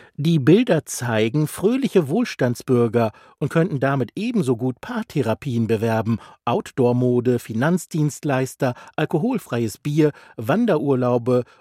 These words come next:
oder eine private Krankenversicherung, schreibt Laudenbach dazu. Anders gesagt, die Plakate, die gerade in den Innenstädten um Sympathie für die E U buhlen, setzen auf maximale Inhaltslehre.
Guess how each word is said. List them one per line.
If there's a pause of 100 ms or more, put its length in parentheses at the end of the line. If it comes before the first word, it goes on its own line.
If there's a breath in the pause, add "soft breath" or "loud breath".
oder
eine
private
Krankenversicherung, (340 soft breath)
schreibt
Laudenbach
dazu. (560 loud breath)
Anders
gesagt, (280 loud breath)
die
Plakate,
die
gerade
in
den
Innenstädten
um
Sympathie
für
die
E
U
buhlen, (260 loud breath)
setzen
auf
maximale
Inhaltslehre.